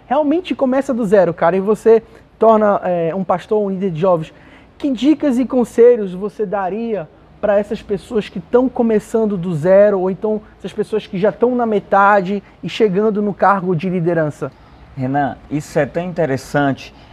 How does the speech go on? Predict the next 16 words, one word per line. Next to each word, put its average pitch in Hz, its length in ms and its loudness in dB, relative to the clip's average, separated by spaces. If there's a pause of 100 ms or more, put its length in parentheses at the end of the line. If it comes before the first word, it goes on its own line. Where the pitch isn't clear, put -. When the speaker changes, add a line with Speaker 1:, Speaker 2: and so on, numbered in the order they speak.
(240)
Speaker 2:
porque, 147 760 -2 (380)
é, 131 380 -2
geralmente, 165 840 -2 (720)
é, 113 640 -2 (380)
não 170 220 0
foi 233 160 -4
fácil 147 420 0
pra 120 160 -6
mim 98 180 -10 (140)
e 139 140 -6
não 175 280 -8
vai 175 160 -2
ser 175 140 -8
fácil 160 320 -4
pra 143 160 -2
ninguém. 160 480 -4